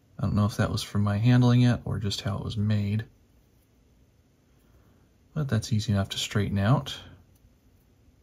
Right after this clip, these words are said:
So it looks like,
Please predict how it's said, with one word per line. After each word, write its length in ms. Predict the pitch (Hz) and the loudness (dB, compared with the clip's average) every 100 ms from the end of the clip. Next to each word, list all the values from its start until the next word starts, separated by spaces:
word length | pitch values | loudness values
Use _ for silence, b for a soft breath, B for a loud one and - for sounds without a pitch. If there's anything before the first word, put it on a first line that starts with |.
| _ _ _ _ _ _ _ _ _ _ _ _ _ _ _ _ _ | _ _ _ _ _ _ _ _ _ _ _ _ _ _ _ _ _
So 120 | - | -16
it 80 | - | -2
looks 340 | 139 180 - - | 2 2 2 2
like, 560 | 107 107 135 - - | 2 4 4 2 -6